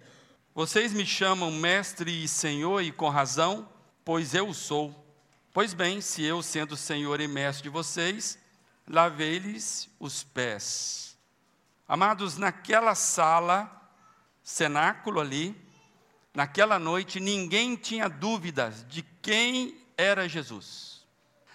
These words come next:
Naquela ocasião, já não tinha mais dúvidas sobre Jesus. Por isso que Jesus afirma: "Vocês dizem que eu sou mestre e senhor." Ninguém estava enganado mais a respeito de Jesus.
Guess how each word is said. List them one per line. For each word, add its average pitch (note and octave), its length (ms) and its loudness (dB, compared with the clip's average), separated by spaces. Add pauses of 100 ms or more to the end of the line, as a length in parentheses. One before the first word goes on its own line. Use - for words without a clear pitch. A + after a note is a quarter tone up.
(100)
Naquela G#3 580 6
ocasião, A3 640 2
já G#3 140 6
não G#3+ 140 -2
tinha A3 260 0
mais F#3+ 360 0
dúvidas D3+ 840 -6 (200)
sobre F3 340 -2
Jesus. B2 680 -10
Por E3+ 180 -2
isso G#3+ 160 -2
que A3 120 -10
Jesus G3+ 640 -4 (560)
afirma: D3 680 -2 (460)
"Vocês G3 580 0
dizem D#3 440 0
que C#3 100 -12
eu D3 80 -4
sou D#3 180 -6
mestre C#3+ 400 -2
e C3 40 -10
senhor." A2 360 -12 (1080)
Ninguém A3+ 360 4
estava A#3 360 6
enganado G3+ 580 4
mais F#3 300 4
a - 20 2
respeito F3 760 -2
de C#3 140 -12
Jesus. - 720 -14